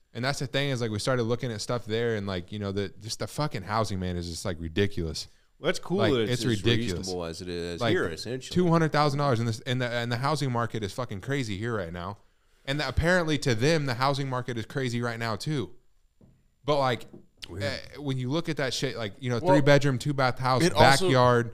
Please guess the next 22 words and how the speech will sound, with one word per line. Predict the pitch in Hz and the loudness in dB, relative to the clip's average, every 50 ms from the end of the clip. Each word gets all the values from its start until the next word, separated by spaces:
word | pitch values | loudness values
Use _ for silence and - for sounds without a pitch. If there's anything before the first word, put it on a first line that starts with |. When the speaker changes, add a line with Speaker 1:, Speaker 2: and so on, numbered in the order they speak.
| - - | -2 0
Speaker 3:
it | 135 139 | 0 2
also | 135 147 - 107 | 2 4 4 6
de- | 98 104 | 6 8
Speaker 1:
garage, | 120 127 127 127 131 127 120 117 - - - _ _ _ _ _ - | 6 6 6 6 4 2 0 -2 -6 -10 -12 _ _ _ _ _ -6
nice | 104 113 123 143 151 - - | 0 2 2 2 2 0 -2
as | 135 - | -4 -4
fuck, | - - 139 135 127 127 - - - - - - - _ | -4 0 0 2 2 2 0 -4 -10 -12 -18 -20 -20 _
two | - - 208 202 | -4 -2 0 2
hundred | 202 190 180 - | 2 0 0 2
thousand | 185 175 175 180 165 170 160 | 2 4 4 4 4 2 2
dollars. | 160 156 165 185 190 196 185 - - - _ | 2 4 4 2 2 0 -2 -4 -8 -10 _
Speaker 3:
It | 131 131 - - | -8 -8 -4 -2
also | 135 143 151 - 170 147 | 0 0 0 -2 -4 -6
depends | 135 - - 147 139 131 123 | -6 -6 -6 -6 -6 -6 -8
on | 127 123 120 | -8 -8 -8
how | 127 131 | -8 -6
much | 127 131 123 - | -6 -6 -6 -6
you're | - 127 | -8 -8
making | 110 117 123 123 - 127 | -6 -6 -6 -6 -6 -6
out | 110 104 - | -6 -6 -8
there | 117 113 107 | -10 -12 -12
too. | - - 135 120 117 | -10 -12 -12 -12 -12